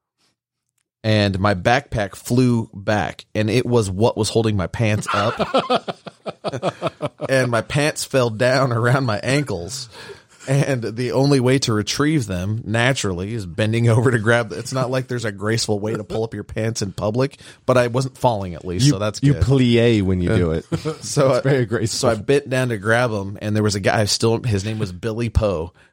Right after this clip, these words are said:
Speaker 1: Billy Poe came up, hand right on the ass cheek. <laughs> He grabbed it with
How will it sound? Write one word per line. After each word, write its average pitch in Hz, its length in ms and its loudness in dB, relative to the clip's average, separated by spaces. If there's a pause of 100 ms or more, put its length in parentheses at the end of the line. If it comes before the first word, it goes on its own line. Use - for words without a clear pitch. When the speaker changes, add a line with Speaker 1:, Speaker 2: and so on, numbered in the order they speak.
(140)
Speaker 1:
Billy 120 300 4
Poe 123 300 2
came 117 280 -2
up, 131 200 4 (580)
hand 123 420 2
right 107 380 0
on 123 160 0
the 120 120 -2
ass 110 280 -2
cheek. 90 400 -8
<laughs> - 20 -20
He 127 280 2
grabbed 139 420 2
it 139 180 -2
with 123 380 -4